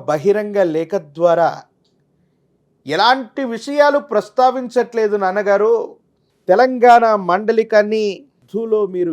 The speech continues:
వ్యవస్థీకృతం చేసి ఉన్నా, తెలంగాణ మండలికంలో మాట్లాడి ఉన్నా మరింత బాగుండేది, తెలంగాణ ప్రజల యొక్క కష్టాల కోసం ఏ ఏ అంశాల గురించి మీరు మాట్లాడింటే బాగుంటుందని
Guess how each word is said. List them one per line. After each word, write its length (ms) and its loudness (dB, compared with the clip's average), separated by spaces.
వ్యవస్థీకృతం 760 -8
చేసి 240 -12
ఉన్నా, 220 -6
తెలంగాణ 580 6
మండలికంలో 680 4
మాట్లాడి 640 4
ఉన్నా 220 2
మరింత 300 -4
బాగుండేది, 640 -2
తెలంగాణ 500 6
ప్రజల 240 2
యొక్క 180 -4
కష్టాల 380 0
కోసం 320 -4
ఏ 180 -4
ఏ 40 4
అంశాల 420 -2
గురించి 280 -10
మీరు 160 -10
మాట్లాడింటే 760 -6
బాగుంటుందని 680 -8